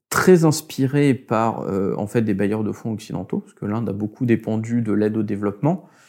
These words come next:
euh, et, euh, les O N G ou les organismes nation-, les organismes nationaux qui, euh, y participaient,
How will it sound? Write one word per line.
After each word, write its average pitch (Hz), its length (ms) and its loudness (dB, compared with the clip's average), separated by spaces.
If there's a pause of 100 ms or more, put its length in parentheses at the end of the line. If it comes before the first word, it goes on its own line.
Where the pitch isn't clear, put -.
(200)
euh, 98 360 4 (100)
et, 131 380 4
euh, 101 500 -4 (540)
les 101 520 0
O 107 60 0
N 107 160 0
G 117 460 4
ou 110 220 -2
les 107 240 0
organismes 101 840 -4
nation-, 101 340 -6
les 104 220 0
organismes 107 460 -2
nationaux 110 520 0
qui, 101 320 -4
euh, 92 240 -2
y 101 120 -2
participaient, 139 720 0